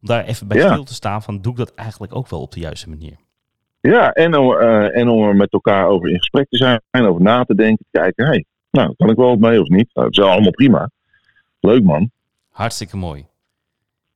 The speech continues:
Speaker 2: Cool.
Speaker 1: Nou, ik, eh, ik ga een lekkere dag hebben vandaag.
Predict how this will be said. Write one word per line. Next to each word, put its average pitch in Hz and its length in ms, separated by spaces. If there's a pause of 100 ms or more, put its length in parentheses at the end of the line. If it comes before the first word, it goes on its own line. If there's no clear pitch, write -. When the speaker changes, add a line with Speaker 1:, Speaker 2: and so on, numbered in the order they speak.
(120)
Speaker 2:
Cool. 101 400
Speaker 1:
Nou, 110 300 (540)
ik, 135 200
eh, 117 280 (240)
ik - 160
ga 127 140
een 123 60
lekkere 131 220
dag 151 200
hebben 139 200
vandaag. 135 500